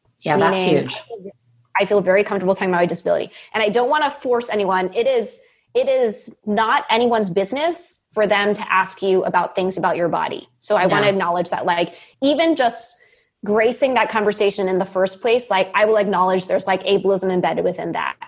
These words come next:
Speaker 2: But if I can use that as a conversation, that's my hook.
Speaker 1: So
Speaker 2: So
Speaker 1: one of the, one of the responses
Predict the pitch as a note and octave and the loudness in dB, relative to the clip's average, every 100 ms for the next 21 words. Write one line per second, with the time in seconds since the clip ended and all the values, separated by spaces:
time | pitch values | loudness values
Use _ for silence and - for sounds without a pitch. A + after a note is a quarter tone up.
0 | - A3+ A3 A3 G#3+ A3 D#4+ D#4+ G3+ F#3+ | -4 0 2 2 2 2 2 2 0 -2
1 | - E3 F3+ F3+ F3+ F3 E3+ E3+ - _ | -4 -4 -4 -4 -4 -6 -6 -10 -12 _
2 | - F#3+ F3+ - F3 - - _ _ - | -2 -2 -2 -6 -6 -8 -14 _ _ -4
3 | C#4 G#3 D#4+ F4+ C#4 C4+ A3+ - A3+ C4 | -2 0 0 0 0 0 0 -2 -2 0
4 | A3 G#3 - G#3 G#3 F#3 | 0 -2 -2 -2 -2 -4